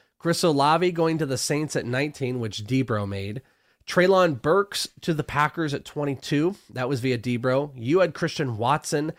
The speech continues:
going to the Cardinals at twenty-three. You had, uh, Breece Hall go to the Bills at twenty-five. That was by Debro. Jahan Dotson going to the Titans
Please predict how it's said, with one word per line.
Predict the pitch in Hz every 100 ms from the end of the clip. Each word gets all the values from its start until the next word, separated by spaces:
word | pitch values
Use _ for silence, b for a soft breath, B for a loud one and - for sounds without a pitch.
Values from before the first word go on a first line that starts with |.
| b -
going | 139
to | 131
the | 117
Cardinals | - - 165 - 127 87 120 -
at | 123 -
twenty-three. | - 139 135 107 - 139 202 127 117 - _ _ _ _ -
You | 156
had, | 151 143 143 135
uh, | 135 131
Breece | 113 120 156 208 -
Hall | - - 190 170 180 190 -
go | 156
to |
the | 151
Bills | 120 143 151 170
at | 156
twenty-five. | - 139 143 - 127 135 147
That | 127
was | 135
by | - 113
Debro. | 107 123 123 131 131 131 b b
Jahan | 135 151 143 123 120
Dotson | 139 151 - 185 180 180 120
going | 135 135 139
to | - 127
the | 117
Titans | - 143 143 160 170 175